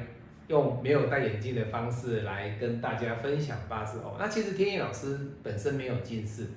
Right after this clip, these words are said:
哦，那可是我有老花眼哦，那你老了嘛，<laughs> 都是有这样的一个症状哦。那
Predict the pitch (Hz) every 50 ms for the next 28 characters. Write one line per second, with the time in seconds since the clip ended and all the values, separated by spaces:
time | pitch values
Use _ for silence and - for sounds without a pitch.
0 | - - - - - 104 90 87 - - - - 127 117 - - 110 110 113 139
1 | 131 120 127 135 127 123 117 - - 110 107 110 113 101 - - - - 87 98
2 | - 104 113 120 117 113 110 113 120 117 117 120 123 123 127 120 113 107 107 -
3 | - - 123 117 - - - - 147 147 147 147 143 143 143 123 - - - 131
4 | 127 123 117 117 107 104 104 107 - - - 143 131 113 - - 135 113 - -
5 | - 139 120 113 - - - - - - - - 190 196 175 - -